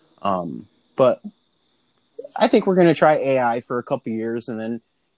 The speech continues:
if, uh, Tierney decides she wants to keep the Nigerian program going, 'cause we are taking the break this year with them,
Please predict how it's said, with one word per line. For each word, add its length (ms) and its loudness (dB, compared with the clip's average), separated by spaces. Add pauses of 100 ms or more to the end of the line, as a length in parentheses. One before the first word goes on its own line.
(100)
if, 500 -6 (100)
uh, 180 -2
Tierney 320 0
decides 380 -2
she 80 -6
wants 220 -4
to 100 -6
keep 300 -4 (120)
the 380 2
Nigerian 520 -2
program 440 0
going, 260 -4
'cause 160 -14
we 100 -4
are 100 0
taking 280 -4
the 80 -4
break 340 -4
this 200 -8
year 120 -2
with 180 -8
them, 300 -4